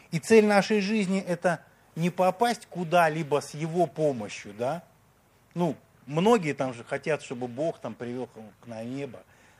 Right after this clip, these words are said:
Но я бы сказал, что наша цель — быть там, где находится Он.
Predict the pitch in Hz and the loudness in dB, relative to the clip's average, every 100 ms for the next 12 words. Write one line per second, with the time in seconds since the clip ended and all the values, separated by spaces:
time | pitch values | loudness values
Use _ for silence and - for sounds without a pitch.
0 | _ - 139 147 131 - _ _ _ _ | _ -8 -2 -2 -4 -10 _ _ _ _
1 | _ - 143 156 156 - 160 156 - 147 | _ -6 -2 2 0 0 -2 -2 -2 -6
2 | 156 147 165 - - 175 135 - - 123 | -4 -4 -6 -8 -4 -4 -4 -6 -8 -6
3 | 139 - 185 170 127 131 135 131 147 135 | -6 -2 0 0 -2 -4 -4 -4 -6 -6
4 | 123 - 135 156 135 | -8 -8 -6 -4 -6